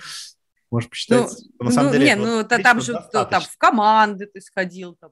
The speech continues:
Speaker 2: вернулся, ну, там... Ну,
Speaker 1: Ну да,
Speaker 2: много
Speaker 1: да, да.
Speaker 2: всего.
Speaker 1: Нет, достаточно, достаточно, нормально.
Speaker 2: Прям
Speaker 1: Ну, то есть
Speaker 2: полтора
Speaker 1: у меня
Speaker 2: часа
Speaker 1: загруз
Speaker 2: хватает?
Speaker 1: У меня загруз очень высокий, это правда. Он очень плотный.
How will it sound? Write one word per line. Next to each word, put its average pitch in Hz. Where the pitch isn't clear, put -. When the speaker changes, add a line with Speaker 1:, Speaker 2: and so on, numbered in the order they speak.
Speaker 2:
вернулся, 214
ну, 220
там... 165
Ну, 190
Speaker 1:
Ну 185
да, 147
Speaker 2:
много 110
Speaker 1:
да, 104
да. 95
Speaker 2:
всего. -
Speaker 1:
Нет, 135
достаточно, 180
достаточно, -
нормально. 127
Speaker 2:
Прям 208
Speaker 1:
Ну, 156
то 214
есть 214
Speaker 2:
полтора 247
Speaker 1:
у -
меня -
Speaker 2:
часа 254
Speaker 1:
загруз 226
Speaker 2:
хватает? 202
Speaker 1:
У 110
меня 170
загруз 160
очень 135
высокий, 214
это -
правда. 98
Он 104
очень 120
плотный. 110